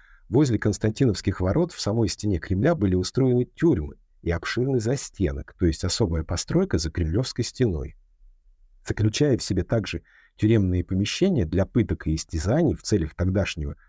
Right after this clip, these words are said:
судопроизводства, эта постройка прославила себя именем застенка в ужасающем смысле как страшного орудия пыточных мучений.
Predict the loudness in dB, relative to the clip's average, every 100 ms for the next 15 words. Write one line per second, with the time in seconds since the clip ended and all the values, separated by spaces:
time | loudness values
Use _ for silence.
0 | -12 -6 -4 -2 -2 0 -2 -2 -4 -8
1 | -8 _ _ -6 -4 -2 -4 0 0 0
2 | 0 -2 -2 0 0 0 -2 -2 -2 -2
3 | 0 0 0 -2 -2 -2 -2 -2 0 -2
4 | -2 -2 -2 0 -2 -2 -8 -4 -4 -2
5 | -2 -4 _ -10 -8 -6 -2 -2 0 0
6 | 0 2 0 0 -4 -4 -4 -4 -4 -6
7 | -4 -6 -2 -2 -4